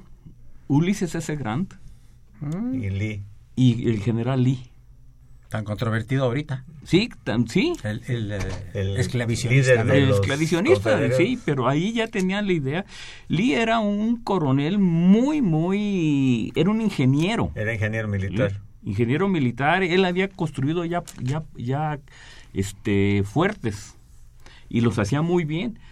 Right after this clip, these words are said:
Speaker 1: Y cuando llega ahí Lee, entonces sí, sí, este, tienen discusiones, porque hay además la discusión que se da muy fuerte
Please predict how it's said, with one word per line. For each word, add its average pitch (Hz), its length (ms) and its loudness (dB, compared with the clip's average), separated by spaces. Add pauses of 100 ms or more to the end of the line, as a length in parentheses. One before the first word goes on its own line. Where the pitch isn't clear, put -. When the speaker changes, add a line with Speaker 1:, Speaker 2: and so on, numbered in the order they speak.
(140)
Speaker 1:
Y 123 120 -4
cuando 131 320 2
llega 185 300 0
ahí 180 220 0
Lee, 185 380 0
entonces 156 460 -4
sí, 143 380 -2
sí, 143 420 -2
este, 110 320 -6
tienen 156 340 0
discusiones, 151 580 -2
porque 127 380 -4 (540)
hay 139 220 2
además 143 640 2
la 123 240 4
discusión 175 600 -2
que 147 80 -12
se 143 100 -6
da 156 100 -2
muy 196 200 0
fuerte 190 480 -2